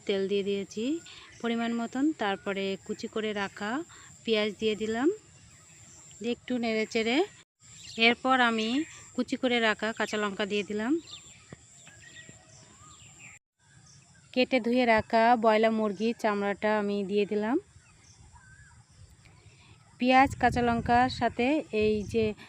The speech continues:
চামড়াটা ভালোভাবে আমি ভেজে নিব। স্বাদ মতন লবণ দিয়ে দিলাম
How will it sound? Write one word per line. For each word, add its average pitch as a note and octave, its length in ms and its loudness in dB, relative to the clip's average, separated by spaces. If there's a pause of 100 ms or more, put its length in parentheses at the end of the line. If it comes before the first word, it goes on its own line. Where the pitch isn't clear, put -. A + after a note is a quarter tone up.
(140)
চামড়াটা G#3+ 600 2
ভালোভাবে G#3+ 600 0
আমি A3 300 0 (400)
ভেজে G#3+ 280 2
নিব। A3 400 0 (4000)
স্বাদ A#3 340 4
মতন A#3+ 240 2
লবণ A#3 340 6
দিয়ে A3+ 160 4
দিলাম A#3 360 4